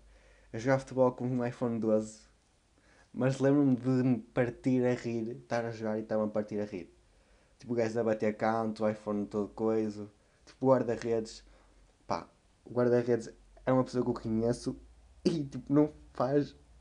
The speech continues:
faz zero sentido aquela pessoa estar a guarda-redes.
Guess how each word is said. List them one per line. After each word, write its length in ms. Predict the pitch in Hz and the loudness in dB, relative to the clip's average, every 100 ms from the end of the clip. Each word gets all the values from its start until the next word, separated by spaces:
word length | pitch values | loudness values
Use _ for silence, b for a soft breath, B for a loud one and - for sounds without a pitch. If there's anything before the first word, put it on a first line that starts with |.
| - - - - - - | -20 -20 -20 -20 -20 -12
faz 260 | - 131 | -4 -4
zero 300 | 120 135 139 | 0 4 4
sentido 400 | 143 131 123 135 | 4 0 2 4
aquela 280 | 131 127 120 | 4 4 0
pessoa 180 | 117 127 | 0 -2
estar 180 | - 117 | 0 0
a 180 | 113 - | -2 -4
guarda-redes. 760 | 123 117 123 - 101 - - | -2 0 -2 -4 -6 -6 -18